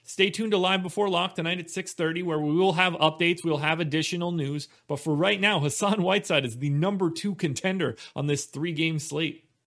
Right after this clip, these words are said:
Now, before we get to number one, one last reminder, hit the like button, subscribe to the channel, hit the notification bell. Don't punch your desk while you try to do your read. Uh, follow me on Twitter at Josh Engelman so you can get my sim updates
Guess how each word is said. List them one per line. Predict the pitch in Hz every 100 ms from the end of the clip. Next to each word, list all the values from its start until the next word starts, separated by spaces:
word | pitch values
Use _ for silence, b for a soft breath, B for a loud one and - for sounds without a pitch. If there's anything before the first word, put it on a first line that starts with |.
| _
Now, | 143 165
before | 180 214
we | 220
get | 220 214
to |
number | 208 208 196
one, | 196 196
one | 190 190
last | 185 185
reminder, | 185 180 175
hit | 160
the | 165
like | 160 185 185
button, | - 151 135
subscribe | 110 117 - 165 160
to |
the | 160
channel, | 156 190 180 151
hit | 147
the | 147
notification | 156 185 208 208 - 202 - 185
bell. | 190 190 180 - _ _ _ -
Don't | 127 190 214
punch | 196 190
your | 185
desk | 170 170 170
while | 175
you | 156
try | 143 170
to | 160
do | 156
your | 160 156
read. | 147 156 160 151 B B -
Uh, | 143 147 143
follow | 143 214 233
me | 208 208
on | 190
Twitter | 196 196 196
at | 170 170
Josh | 190 185 170
Engelman | 185 185 185
so | 170
you | 165 185
can | 180
get | 180
my | 165
sim | 156 - 196 185
updates | 180 175 180 185